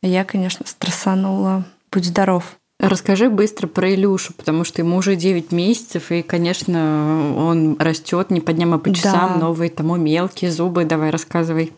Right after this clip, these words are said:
Speaker 1: Слушай, знаешь, вот к нам часто приходят друзья в гости, и они меня всегда спрашивают, чем отличается вот, э, младший ребёнок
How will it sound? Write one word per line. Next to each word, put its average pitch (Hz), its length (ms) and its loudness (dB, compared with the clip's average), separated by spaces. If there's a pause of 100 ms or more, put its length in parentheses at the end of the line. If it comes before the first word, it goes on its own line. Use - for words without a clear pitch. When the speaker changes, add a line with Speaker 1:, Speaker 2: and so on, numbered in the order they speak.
(180)
Speaker 1:
Слушай, 214 360 0
знаешь, 190 340 2
вот 202 260 -4
к - 100 -4
нам 190 360 2
часто 190 320 -2
приходят 180 420 0
друзья 190 420 2 (140)
в 254 80 2
гости, 190 420 -2
и 185 40 0
они 202 360 2
меня 208 540 0
всегда 190 360 -2
спрашивают, 190 500 -4
чем 202 160 -2
отличается 202 640 -2
вот, 175 180 -2 (120)
э, 185 160 0
младший 185 420 0
ребёнок 180 420 0